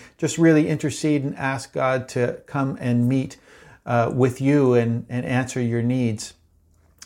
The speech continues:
I also want to remind you that on May the thirtieth, then we are having a drive-in service as well as posting this next message online. And so, uh, continue to watch, and if you can come in person, then we welcome you to do so,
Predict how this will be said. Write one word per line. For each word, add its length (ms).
I 120
also 180
want 160
to 60
remind 420
you 80
that 300
on 360
May 240
the 100
thirtieth, 640
then 280
we 120
are 120
having 280
a 40
drive-in 540
service 420
as 120
well 200
as 100
posting 500
this 400
next 420
message 480
online. 760
And 180
so, 440
uh, 120
continue 540
to 340
watch, 400
and 80
if 100
you 60
can 240
come 240
in 140
person, 480
then 180
we 140
welcome 360
you 140
to 100
do 200
so, 400